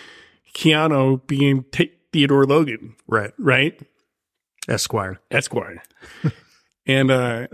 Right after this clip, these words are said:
Speaker 1: he was trying, dude. He was doing, he did Johnny Mnemon-, Johnny Mnemon-, not, uh, I can't
Speaker 2: Johnny
Speaker 1: even
Speaker 2: Mnemonic.
Speaker 1: Yeah, Johnny Mnemonic.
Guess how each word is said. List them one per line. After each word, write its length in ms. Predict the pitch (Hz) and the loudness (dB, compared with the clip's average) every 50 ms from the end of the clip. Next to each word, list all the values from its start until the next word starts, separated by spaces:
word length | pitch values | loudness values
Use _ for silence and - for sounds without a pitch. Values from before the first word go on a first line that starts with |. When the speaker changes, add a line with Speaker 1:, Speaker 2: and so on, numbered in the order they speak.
| - - | -16 -14
Speaker 1:
he 180 | - - 170 | -8 -6 -2
was 160 | 160 151 143 | -2 -2 -2
trying, 480 | - - - 180 202 247 220 151 123 120 | -4 -2 0 0 2 2 2 0 -2 -4
dude. 300 | 123 120 135 143 147 139 | -2 0 2 2 0 0
He 140 | 143 147 131 | -2 -4 -4
was 180 | 143 131 - | -4 -6 -4
doing, 260 | - 156 143 143 143 123 | 0 0 2 2 2 0
he 120 | 156 151 | -2 0
did 440 | 143 143 143 139 131 127 131 139 - - 151 131 | 2 4 4 4 2 2 0 -10 -14 -12 -10 -4
Johnny 320 | - - 131 139 147 160 | -2 -2 -2 0 -2 0
Mnemon-, 500 | 160 156 147 139 135 131 139 143 156 175 _ _ - 156 151 165 - | 2 4 4 4 2 0 0 -2 -4 -6 _ _ -20 -20 -20 -18 -8
Johnny 280 | - - 131 139 139 143 | -4 -2 -2 0 2 2
Mnemon-, 520 | 139 143 139 131 131 127 131 139 - - | 2 2 2 2 0 0 -2 -4 -4 -4
not, 280 | 143 131 127 135 135 - | -4 -2 -2 -4 -4 -6
uh, 240 | 117 113 113 113 113 - | -12 -12 -12 -14 -16 -18
I 100 | - 127 | -20 -18
can't 260 | - - - 165 113 | -12 -4 0 0 2
Speaker 2:
Johnny 140 | 113 120 127 | 2 2 2
Speaker 1:
even 80 | 123 120 | 2 2
Speaker 2:
Mnemonic. 600 | 120 120 113 107 101 101 110 131 139 - - - | 2 2 0 0 -2 -2 -2 -4 -4 -6 -4 -2
Speaker 1:
Yeah, 220 | 147 135 - 110 - _ | -2 -2 -2 -4 -10 _
Johnny 260 | - 131 120 131 143 | -6 -4 -2 -2 -2
Mnemonic. 560 | 147 151 147 139 131 127 120 127 143 165 _ | -2 0 0 0 -2 -2 -4 -6 -8 -10 _